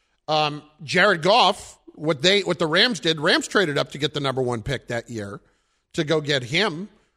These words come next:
Les Snead is still there. I mean, I, I look at it, and for the G Ms, the risk factor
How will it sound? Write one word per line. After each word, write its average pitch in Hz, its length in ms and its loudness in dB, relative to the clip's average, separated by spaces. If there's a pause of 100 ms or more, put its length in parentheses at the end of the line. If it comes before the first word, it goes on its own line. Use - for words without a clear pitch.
(160)
Les 147 180 0
Snead 208 320 -2
is 175 100 -2
still 156 240 0
there. 139 300 -4
I 202 40 -2
mean, 190 260 0
I, 180 140 -2 (200)
I 165 100 2
look 165 320 0
at 156 240 2
it, 147 220 -6 (580)
and 175 360 -2 (400)
for 202 160 0
the 175 120 0
G 180 280 -2
Ms, 254 300 0
the 175 160 0
risk 220 360 -2
factor 160 640 -4